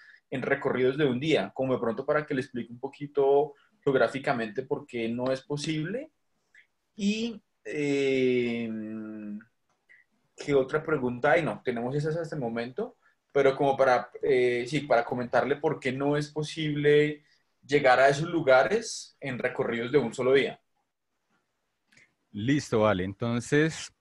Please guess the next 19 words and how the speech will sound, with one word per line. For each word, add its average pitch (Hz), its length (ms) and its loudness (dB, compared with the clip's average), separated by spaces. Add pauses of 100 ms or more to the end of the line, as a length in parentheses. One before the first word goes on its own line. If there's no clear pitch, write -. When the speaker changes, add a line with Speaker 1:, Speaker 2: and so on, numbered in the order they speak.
(140)
Speaker 2:
mm, 127 680 -2
principalmente 139 880 0
es 165 120 -4
por 127 200 -2
la 139 120 4
distancia. 113 680 0
Ah, 110 80 2
bueno, 135 300 4
está 113 320 4
cerrado. 131 520 4 (600)
Realmente, 92 500 -2
pues, 90 220 -6
es 87 280 -8
el 98 200 -2
principal 98 640 -2
motivo, 98 420 -4
no 87 160 -6
se 92 140 -6
puede. 85 340 -4